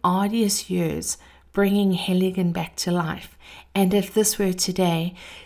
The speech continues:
given the labor and health and safety restrictions, something of this magnitude would never have been achieved. This is a testament to his labor of love. That sentence struck me to my core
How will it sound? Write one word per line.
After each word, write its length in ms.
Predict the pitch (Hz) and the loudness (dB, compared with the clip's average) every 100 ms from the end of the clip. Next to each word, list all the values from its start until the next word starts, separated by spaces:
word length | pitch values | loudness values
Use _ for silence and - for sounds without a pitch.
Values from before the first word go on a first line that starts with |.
| - | 2
given 320 | 208 196 190 | 4 6 4
the 140 | 185 175 | 4 4
labor 540 | 170 180 185 170 175 - | 4 4 2 0 0 -4
and 220 | 170 170 | -4 -4
health 420 | - 180 170 - | 0 0 0 -2
and 140 | 175 | -2
safety 540 | - 190 185 - 190 185 | 0 2 0 -2 -2 0
restrictions, 880 | 170 165 - 202 190 - 165 165 - - - | 0 -2 -4 -6 -4 -2 -2 -2 -6 -16 -10
something 460 | - 202 202 214 | -2 0 2 2
of 120 | 196 185 | 2 0
this 220 | 185 - | -2 0
magnitude 680 | 180 175 185 180 - 180 180 | 0 2 0 0 0 -2 0
would 140 | 180 | 0
never 420 | 175 175 170 175 | 2 4 2 2
have 220 | 170 165 - | 0 -2 -2
been 200 | 170 165 | -2 -2
achieved. 560 | 165 - 180 - - - - - - | -4 -6 -6 -8 -10 -20 -20 -12 -2
This 200 | 202 - | 0 2
is 160 | 202 | 0
a 60 | 196 | -2
testament 800 | 190 - 185 - 180 165 170 - - - - | -4 -4 -4 -2 -2 -2 -4 -8 -14 -20 -6
to 100 | 185 | -2
his 300 | 180 180 185 | 2 0 2
labor 380 | 170 165 180 175 | 0 0 0 -2
of 120 | 170 | -2
love. 460 | 180 165 180 - - _ _ _ - - - - | -2 -2 -4 -12 -20 _ _ _ -20 -20 -20 -6
That 200 | 254 277 | -2 -2
sentence 580 | - 247 240 226 208 190 | 0 2 2 2 0 0
struck 360 | - 180 180 - | 0 -4 -4 -4
me 100 | 185 | -4
to 200 | - 185 | -2 -2
my 140 | 175 | -2
core 460 | 165 - 175 160 | -2 -4 -4 -4